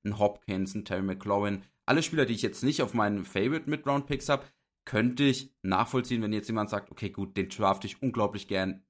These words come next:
fünfte, in der sechsten, irgendwo da. Und ja,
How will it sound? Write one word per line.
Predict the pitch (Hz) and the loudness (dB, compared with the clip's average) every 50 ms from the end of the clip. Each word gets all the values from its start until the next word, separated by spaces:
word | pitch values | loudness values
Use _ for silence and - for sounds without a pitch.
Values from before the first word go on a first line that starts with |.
| _ _ _ _ - | _ _ _ _ -6
fünfte, | 107 95 - - 104 98 92 87 - - _ _ - | -6 -6 -4 -4 -2 -2 -2 -2 -6 -10 _ _ -12
in | 90 | -10
der | 92 92 | -10 -6
sechsten, | - 101 95 - - - 98 92 87 - - _ _ _ | -4 -6 -6 -6 -6 -6 -6 -6 -6 -8 -14 _ _ _
irgendwo | - 107 104 98 95 95 | -4 -2 -2 0 0 0
da. | 95 98 95 92 92 90 - - _ _ _ _ _ | 2 2 4 4 2 2 -2 -8 _ _ _ _ _
Und | - 101 101 98 95 92 92 92 87 76 - - _ _ _ _ _ | -2 0 2 4 4 2 2 0 -2 -4 -8 -18 _ _ _ _ _
ja, | - 101 104 123 160 160 | -8 -6 -4 -4 -4 -6